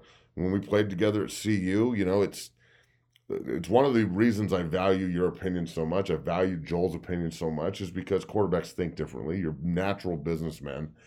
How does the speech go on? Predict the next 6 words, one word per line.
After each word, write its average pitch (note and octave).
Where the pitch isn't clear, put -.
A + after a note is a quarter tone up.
So -
put D3+
yourself -
in A2
position F#2
here D#2+